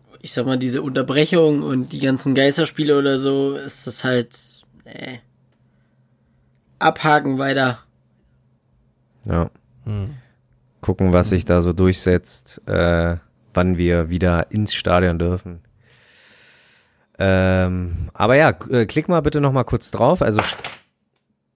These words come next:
Speaker 2: ist fast gar nichts gewesen. Ähm, Stand Freiburg, also wäre die Saison, wo hätten wir die Saison abgeschlossen, wenn,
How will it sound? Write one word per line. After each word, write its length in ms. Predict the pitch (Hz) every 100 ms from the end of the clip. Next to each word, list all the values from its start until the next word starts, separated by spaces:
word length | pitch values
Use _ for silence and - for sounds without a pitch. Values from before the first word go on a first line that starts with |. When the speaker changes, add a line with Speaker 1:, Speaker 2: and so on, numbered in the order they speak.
| _ _ -
Speaker 2:
ist 180 | 101 -
fast 200 | 95 -
gar 140 | 90
nichts 180 | 90 -
gewesen. 500 | 90 90 104 131 131
Ähm, 840 | - 110 110 107 107 107 104 104 101 104 101
Stand 800 | - - 110 120 139 143 - - - _ - _ _ _ _ _ -
Freiburg, 640 | - - 107 127 143 135
also 460 | 110 110 107 - -
wäre 460 | - 98 95 120 123
die 120 | 117
Saison, 720 | 110 113 101 101 110 117 117 113 -
wo 120 | 113
hätten 160 | 127
wir 80 | 123
die 120 | 113
Saison 380 | 110 107 107 110
abgeschlossen, 720 | 120 - 90 - 80 - 82 80
wenn, 360 | 90 104 110